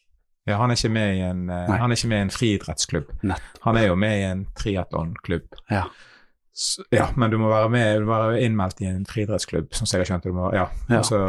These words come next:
Speaker 1: det hjelper ikke bare å være et idrettslag. For
Speaker 2: Nå, nå
Speaker 1: å
Speaker 2: vis-, nå vet ikke jeg om han visste noe om dette på forhånd, eller sånn, men det hadde ikke
Speaker 1: Eh, det, det visste han, har
Speaker 2: Ja.
Speaker 1: jeg skjønt,
Speaker 2: Ja.
Speaker 1: så at han var klar over det.
Speaker 2: Ja. Nei, men
Speaker 1: Så,
Speaker 2: greit, da
Speaker 1: ja.
Speaker 2: er det jo på en
Speaker 1: Så da
Speaker 2: måte
Speaker 1: fikk ikke han medalje, eller han,
Speaker 2: Nei,
Speaker 1: ja,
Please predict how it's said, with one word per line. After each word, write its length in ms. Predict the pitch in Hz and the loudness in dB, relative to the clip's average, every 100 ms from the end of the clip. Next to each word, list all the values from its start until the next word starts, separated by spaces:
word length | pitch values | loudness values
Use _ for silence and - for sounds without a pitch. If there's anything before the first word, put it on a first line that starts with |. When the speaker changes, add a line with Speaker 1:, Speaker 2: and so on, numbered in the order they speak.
| 92 | 0
Speaker 1:
det 100 | 95 | 0
hjelper 220 | 101 - 90 | 0 -2 -4
ikke 60 | 90 | -2
bare 80 | |
å 60 | 95 | 0
være 100 | 95 | -2
et 80 | - 95 | -6 -6
idrettslag. 400 | 98 85 80 - _ | -6 -4 -6 -10 _
For 80 | 120 | 4
Speaker 2:
Nå, 80 | - 95 | 4 8
nå 60 | 131 | 8
Speaker 1:
å 40 | |
Speaker 2:
vis-, 200 | 135 131 - | 8 4 2
nå 160 | 147 127 | 6 6
vet 160 | 120 - | 6 4
ikke 100 | 131 | 4
jeg 60 | |
om 100 | 113 | 6
han 140 | 107 110 | 6 6
visste 300 | 110 - 104 | 4 4 4
noe 80 | 101 | 4
om 80 | |
dette 220 | 101 - 98 | 2 0 -2
på 80 | 92 | 2
forhånd, 340 | 104 92 90 | 4 4 2
eller 140 | 90 | 2
sånn, 120 | 101 101 | 2 4
men 60 | 101 | 4
det 80 | 104 | 4
hadde 140 | 120 | 6
ikke 160 | 127 131 | 6 6
Speaker 1:
Eh, 260 | 127 120 131 123 127 | 4 0 -4 0 4
det, 60 | 120 | 4
det 40 | 107 | 4
visste 180 | 101 101 | 0 -2
han, 80 | 82 - - | -4 -6 0
har 60 | 117 | 4
Speaker 2:
Ja. 60 | 101 | 4
Speaker 1:
jeg 60 | 95 | 2
skjønt, 380 | 101 90 - - | 0 -2 -4 0
Speaker 2:
Ja. 60 | 107 | 2
Speaker 1:
så 160 | 110 101 | 4 2
at 60 | 98 | 2
han 100 | 98 | 0
var 80 | - | 2
klar 220 | 101 78 | 2 2
over 160 | 82 85 | 0 -2
det. 60 | - - | -4 -2
Speaker 2:
Ja. 100 | 113 - - - - - - 127 | -2 -2 -12 -12 -12 -16 -2 4
Nei, 100 | 123 | 6
men 100 | 110 | 6
Speaker 1:
Så, 60 | |
Speaker 2:
greit, 260 | 95 - - | 4 0 0
da 100 | 113 | 4
Speaker 1:
ja. 540 | 104 95 95 - - - 95 | 6 6 2 0 -4 -2 -2
Speaker 2:
er 60 | |
det 80 | 92 | -2
jo 60 | 95 | -4
på 100 | - | 0
en 60 | 107 | 2
Speaker 1:
Så 20 | |
da 60 | 107 | 4
Speaker 2:
måte 80 | |
Speaker 1:
fikk 160 | 110 117 | 4 2
ikke 160 | 101 95 | 2 2
han 140 | 92 | 2
medalje, 320 | 90 98 92 | 2 2 2
eller 240 | 85 87 90 | 2 0 2
han, 100 | 135 | 4
Speaker 2:
Nei, 140 | 120 | 6
Speaker 1:
ja, 160 | 98 | 4